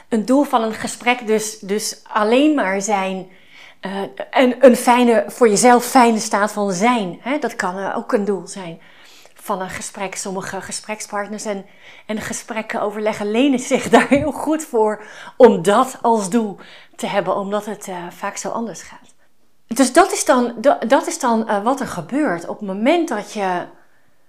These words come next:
je richt op je staat van zijn en dan vooral op die versie die je graag wil zijn, hoe je je wilt voelen, hoe je je eigenlijk heel vaak voelt.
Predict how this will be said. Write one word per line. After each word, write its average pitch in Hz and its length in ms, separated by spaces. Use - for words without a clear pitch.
je 214 280
richt 254 500
op 262 140
je - 120
staat 254 380
van 214 200
zijn 208 360
en 190 100
dan 202 160
vooral 202 440
op 180 160
die 262 160
versie 233 560
die 190 180
je 196 100
graag 180 380
wil 247 300
zijn, 175 300
hoe 185 160
je 175 100
je 175 140
wilt 262 320
voelen, 214 280
hoe 262 160
je 247 120
je 180 100
eigenlijk 202 440
heel 202 260
vaak 285 460
voelt. 214 440